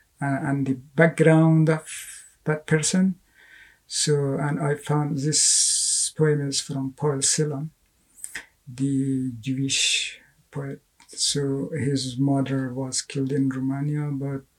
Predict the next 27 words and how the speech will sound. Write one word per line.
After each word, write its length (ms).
so, 180
and 160
then 240
one 180
of 240
his 240
problem 500
in 100
his 240
life 380
was, 340
it 180
was 160
a 60
big 220
question 460
for 220
him 340
why 280
he 200
was 280
writing 500
poem 340
in 280
a 40
language 840
with, 220